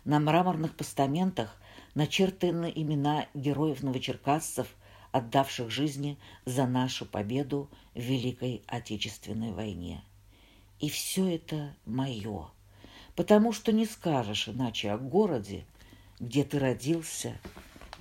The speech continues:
и вырос. Казачий Кут —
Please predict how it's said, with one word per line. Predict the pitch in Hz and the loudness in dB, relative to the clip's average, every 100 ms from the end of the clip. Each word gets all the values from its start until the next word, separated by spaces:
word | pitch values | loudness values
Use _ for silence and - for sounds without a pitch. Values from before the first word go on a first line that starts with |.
| - | -2
и | 143 | -2
вырос. | 113 113 110 104 - - - - - - - - - - - - - - - - - - - - - - | -2 -4 -4 -6 -8 -12 -14 -20 -20 -20 -20 -20 -20 -20 -12 -12 -12 -20 -20 -20 -20 -20 -20 -20 -20 -10
Казачий | - 175 214 220 208 | 2 6 6 6 2
Кут — | 208 247 262 | 2 0 0